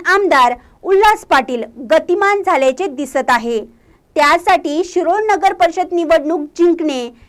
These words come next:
हेच त्यांचं ध्येय दिसत आहे. त्यामुळे या नगर परिषदेच्या निवडणुकीला विशेष वेगळे महत्त्व येत आहे. मात्र तालुक्यातील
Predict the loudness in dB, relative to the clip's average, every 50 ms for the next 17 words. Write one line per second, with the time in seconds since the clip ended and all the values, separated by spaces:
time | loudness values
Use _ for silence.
0 | _ _ _ -4 -2 0 0 0 -2 -2 0 0 0 0 -2 -6 -6 -6 -6 -6
1 | -6 -6 -4 0 2 2 2 2 0 -4 -4 -4 -4 0 0 0 0 0 -2 -4
2 | -4 -6 -8 _ _ _ _ _ _ _ _ _ _ -2 0 2 2 2 2 2
3 | 4 4 4 4 2 -2 -8 _ _ _ _ -8 -2 0 2 2 2 2 0 0
4 | -2 -2 -2 -4 -2 -2 -2 -4 -2 -4 -4 -4 -4 -2 0 0 0 2 0 0
5 | 2 0 0 2 0 -2 -2 -4 -2 0 2 2 2 2 0 -2 -4 -4 -4 -4
6 | -4 -4 -4 -4 -6 -6 -6 -4 -4 -2 -2 -2 -2 0 0 0 0 2 0 0
7 | 0 2 2 4 4 2 2 2 0 0 0 -2 -2 -4 -4 -6 _ _ _ _
8 | _ _ _ _ _ _ _ _ _ _ _ -8 -4 0 0 0 0 0 0 0
9 | 0 0 0 2 2 4 2 2 0 -2 0 0 0 0 0 -2 -4